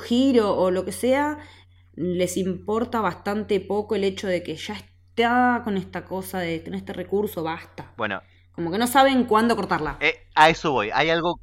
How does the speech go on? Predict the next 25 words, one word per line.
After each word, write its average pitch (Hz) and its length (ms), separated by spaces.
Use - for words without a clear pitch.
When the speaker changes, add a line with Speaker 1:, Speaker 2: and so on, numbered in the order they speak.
Speaker 2:
hay 143 180
otra 180 200
cosa 165 200
que 135 80
hoy 143 100
estuvimos 139 320
charlando 135 440
que 123 80
me 110 80
parece 117 260
va 120 100
de 120 80
la 113 100
mano 117 200
con 104 120
eso 139 360
y 104 140
que, 101 420
y 113 80
que 131 140
no 156 120
sé - 200
qué 160 100
pensar 113 440
todavía. 90 580